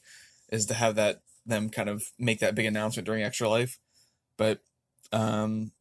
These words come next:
yeah, that is coming up, and it'll be, I think, s-, pretty sure it's Saturday going into Sunday. Um, oh yeah, it definitely is. Wouldn't be, they don't take up the whole Friday to do it. But, uh, yeah,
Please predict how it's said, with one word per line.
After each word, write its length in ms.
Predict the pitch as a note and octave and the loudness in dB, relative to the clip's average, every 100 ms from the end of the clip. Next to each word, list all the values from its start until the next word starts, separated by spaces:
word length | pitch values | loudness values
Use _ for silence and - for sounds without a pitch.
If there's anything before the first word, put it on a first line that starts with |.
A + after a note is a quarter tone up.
| - | -2
yeah, 140 | C3 A#2+ | 2 4
that 120 | C3 | 4
is 120 | C#3+ | 2
coming 240 | D3+ A#2 A2+ | 2 2 2
up, 240 | A2+ - - | 0 -2 -8
and 540 | A2+ A2 G#2+ A2 A2 - _ _ _ _ _ _ - | -2 -2 -2 -2 -4 -8 _ _ _ _ _ _ -8
it'll 140 | A2+ G#2 | -4 -2
be, 380 | A2 A2 A2 G#2 _ _ _ _ - - | 0 0 -2 -6 _ _ _ _ -20 -12
I 60 | |
think, 200 | G#2+ G#2+ | -8 -4
s-, 120 | - - _ _ _ _ _ - | -4 -4 _ _ _ _ _ -6
pretty 160 | E3+ | -2
sure 80 | A#2+ | 0
it's 200 | A2 - | 2 4
Saturday 360 | A#2 G#2 G#2+ G#2+ | 4 4 2 0
going 200 | A2+ A2 | 0 -2
into 160 | F#2+ | -2
Sunday. 520 | A#2 A#2+ G#2+ F#2+ A2 - _ _ - _ _ _ _ | 0 0 0 0 -2 -6 _ _ -20 _ _ _ _
Um, 540 | - G#2+ G#2+ A2 A2 A2 _ _ _ B2 | -4 -2 0 0 -2 -6 _ _ _ 0
oh 60 | |
yeah, 180 | A#2+ A2+ | 2 2
it 60 | G#2+ | 2
definitely 320 | A#2+ G2+ F#2 | -2 -4 -4
is. 200 | G2 F#2+ | -4 -2
Wouldn't 180 | A2 G#2+ | -2 -2
be, 220 | G2+ G2 _ _ - | -4 -6 _ _ -8
they 60 | |
don't 120 | G#2 | -6
take 120 | - G#2+ | -2 -4
up 100 | G#2 | -2
the 60 | |
whole 120 | G#2+ | -4
Friday 420 | G#2+ A2 G#2+ G2+ G#2 | -2 2 4 4 0
to 100 | G#2 | 0
do 160 | G#2+ | 0
it. 140 | A2 - _ - _ _ _ _ _ _ - | 0 -4 _ -20 _ _ _ _ _ _ -2
But, 240 | G#2+ - | -2 2
uh, 360 | G#2+ G#2 G#2+ A2+ _ _ _ _ _ _ _ _ _ - | 4 6 4 0 _ _ _ _ _ _ _ _ _ -2
yeah, 240 | A#2+ G2 | 0 0